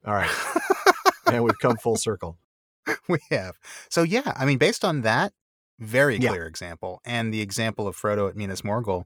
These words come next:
Speaker 1: Yeah.
Speaker 2: it does look like blindness is a possible side effect of a close encounter with a Nazgul.
Speaker 1: Mm-hmm.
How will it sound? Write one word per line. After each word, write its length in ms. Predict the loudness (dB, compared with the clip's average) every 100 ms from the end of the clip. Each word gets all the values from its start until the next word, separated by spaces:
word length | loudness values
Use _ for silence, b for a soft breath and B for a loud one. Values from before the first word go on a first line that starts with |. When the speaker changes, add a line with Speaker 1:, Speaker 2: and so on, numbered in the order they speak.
| b _
Speaker 1:
Yeah. 200 | -10 -10 -6
Speaker 2:
it 160 | -6
does 240 | 4 4 4
look 140 | -2 0
like 220 | -2 -4
blindness 520 | -4 -2 -2 -4 -6
is 200 | -8 -4
a 80 | -4
possible 560 | -4 -2 -2 -2 -2 0
side 260 | 0 -2
effect 320 | -4 -4 -6 -6
of 100 | -8
a 60 |
close 280 | -6 -6 -4
encounter 400 | -6 -2 -2 -2
with 120 | -4 -4
a 40 |
Nazgul. 460 | -4 -6 -8 -14 -18 _ _ -8
Speaker 1:
Mm-hmm. 340 | -8 -6 -8